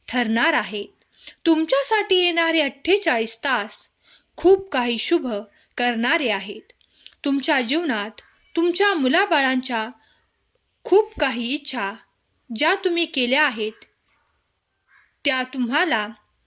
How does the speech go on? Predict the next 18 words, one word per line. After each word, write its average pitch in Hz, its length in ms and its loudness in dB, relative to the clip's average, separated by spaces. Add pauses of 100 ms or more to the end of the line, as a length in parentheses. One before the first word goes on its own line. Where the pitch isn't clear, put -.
(640)
पूर्ण 381 260 4
होताना 262 520 0
दिसून 233 400 -2
येतील. 214 400 -6 (520)
सुख 381 400 2
उपभोगण्याचे 294 1200 0 (220)
आशीर्वाद 262 760 0 (340)
प्रदान 277 380 0
करणारे 311 600 2
चमत्कारिक 262 760 -2
आशीर्वाद 240 640 -2 (400)
देऊ 233 240 0
इच्छितो. 233 520 -2 (520)
येणारा 415 480 2
काळ, 240 360 -2 (960)
पुढील 403 300 6
महिना 240 500 -2 (240)
तुमच्यासाठी 262 920 -2